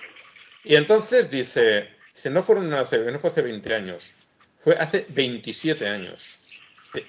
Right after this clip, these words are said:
Y yo tenía catorce años. Tenía catorce años cuando empezaste a manosearme. Y con dieciséis años te llevaste mi virginidad". O sea, el hijo puta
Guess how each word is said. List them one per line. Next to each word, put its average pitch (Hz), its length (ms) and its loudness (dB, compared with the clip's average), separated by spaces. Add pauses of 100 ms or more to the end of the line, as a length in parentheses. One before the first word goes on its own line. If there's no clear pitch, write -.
(240)
Y 180 120 -10
yo 214 220 4
tenía 165 440 -4
catorce 120 800 2
años. 92 500 -16 (540)
Tenía 147 220 -2
catorce 185 340 2
años 190 280 0
cuando 131 280 -2
empezaste 143 720 -2 (120)
a 147 160 2
manosearme. 107 680 -6 (760)
Y 180 140 0
con 170 180 4
dieciséis 156 420 -2
años 190 440 -2 (520)
te 123 120 2
llevaste 131 320 2
mi 156 60 -2
virginidad". 98 600 -8 (320)
O - 20 -20
sea, - 160 -14 (240)
el - 160 -8
hijo - 280 -8
puta 175 480 0